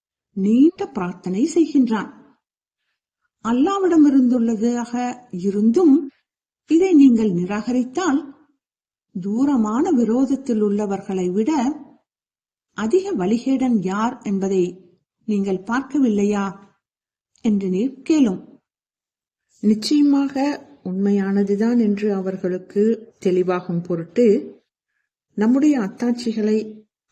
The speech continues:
பல கோணங்களிலும் அவர்களுக்குள்ளேயும் சீக்கிரமே நாம் அவர்களுக்கு காண்பிப்போம். உம் இறைவன் நிச்சயமாக எல்லாவற்றையும் பார்த்து கொண்டிருக்கிறான் என்பது உமக்கு போதுமானதாக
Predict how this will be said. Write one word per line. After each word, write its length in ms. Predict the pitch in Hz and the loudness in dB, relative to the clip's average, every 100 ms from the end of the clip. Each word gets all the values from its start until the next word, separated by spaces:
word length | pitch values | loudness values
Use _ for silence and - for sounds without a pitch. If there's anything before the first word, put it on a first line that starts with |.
| _ | _
பல 280 | 208 214 285 294 | -4 -2 -2 -6
கோணங்களிலும் 840 | - 196 214 214 202 196 190 214 208 - _ _ _ _ _ | -4 -2 0 2 2 2 2 0 -2 -12 _ _ _ _ _
அவர்களுக்குள்ளேயும் 1080 | 190 240 262 254 254 226 202 208 202 220 233 233 - _ | -4 -4 -2 -2 -2 -2 0 2 2 2 2 0 -14 _
சீக்கிரமே 600 | - 269 302 302 269 277 277 | -4 -2 -2 -2 2 4 4
நாம் 260 | 220 202 190 | 2 0 -4
அவர்களுக்கு 600 | 185 196 202 180 165 226 | -2 -2 0 -2 -2 -4
காண்பிப்போம். 680 | 226 190 190 190 190 175 165 - _ _ _ _ _ _ _ _ _ _ _ 214 | -2 -2 0 0 -2 -6 -6 -10 _ _ _ _ _ _ _ _ _ _ _ -2
உம் 140 | 208 208 | 0 2
இறைவன் 480 | 202 254 277 311 330 - | 2 2 2 -2 -2 -8
நிச்சயமாக 720 | 185 190 - 208 208 208 226 247 269 - - _ _ _ _ _ | -8 -8 -2 0 0 -2 0 -2 -2 -6 -20 _ _ _ _ _
எல்லாவற்றையும் 800 | 208 226 277 349 330 - 277 277 | 2 4 2 0 -4 -2 2 2
பார்த்து 340 | 262 202 202 233 | 0 -4 -6 -6
கொண்டிருக்கிறான் 680 | 240 226 226 233 233 220 214 | 0 0 0 -2 -2 0 0
என்பது 380 | 190 196 190 202 202 - _ _ | 0 0 4 2 2 -10 _ _
உமக்கு 420 | 196 202 202 196 180 - - _ | -2 -2 0 0 0 -2 -10 _
போதுமானதாக 800 | 226 262 294 277 240 214 202 | 0 2 2 2 0 -2 -2